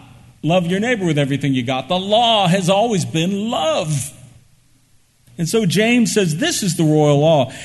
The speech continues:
You know, if you serve your neighbor because it makes you feel good, or you serve your neighbor because it makes you look good, or you serve your neighbor because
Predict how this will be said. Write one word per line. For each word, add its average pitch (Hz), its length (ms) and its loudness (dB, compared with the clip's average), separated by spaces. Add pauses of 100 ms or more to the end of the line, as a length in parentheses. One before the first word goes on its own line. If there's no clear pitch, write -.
(140)
You 208 80 0
know, 220 100 -2
if 196 220 -2
you 190 100 -4
serve 277 420 -4
your 214 140 -4
neighbor 196 540 2
because 165 340 0
it 180 100 -4
makes 180 280 -4
you 156 60 -2
feel 294 420 -6
good, 151 320 -2
or 165 40 -4
you 165 140 -4
serve 254 400 -6
your 196 140 -2
neighbor 143 580 0 (480)
because 175 300 2
it 185 80 -4
makes 190 260 -2
you 175 80 -2
look 226 380 -4
good, 165 420 -2
or 175 80 -6
you 170 140 -8
serve 233 420 -8
your 180 140 -2
neighbor 160 400 -2
because 180 420 0